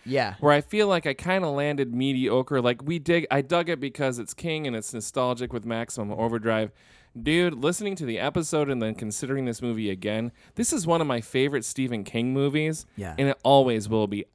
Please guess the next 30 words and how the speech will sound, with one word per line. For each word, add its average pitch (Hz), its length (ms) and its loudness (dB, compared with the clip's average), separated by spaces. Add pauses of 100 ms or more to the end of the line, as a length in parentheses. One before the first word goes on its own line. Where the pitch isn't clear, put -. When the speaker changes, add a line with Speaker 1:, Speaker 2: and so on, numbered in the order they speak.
(760)
Speaker 2:
It, 170 160 -16
to 254 160 0
be 170 180 0
fair, 92 300 -2
a 98 60 2
lot 151 180 4
of 156 120 2
that 135 280 2
is 120 240 0
through 131 180 -2
the 110 120 0
lens 107 280 -2
of 107 80 -6
nostalgia. 104 840 0
Speaker 1:
Sure. 120 340 -10 (340)
Speaker 2:
But 131 440 4 (140)
that 143 360 2
lens 143 460 -2
is 113 520 -2 (120)
just 139 360 -2 (520)
delicious. 139 560 0 (100)
You 180 140 4
don't 233 100 4
need 220 160 2
a 208 40 2
lens, 196 300 2
but 156 200 2
whatever. 175 420 4
It's 175 220 0
like, 185 240 0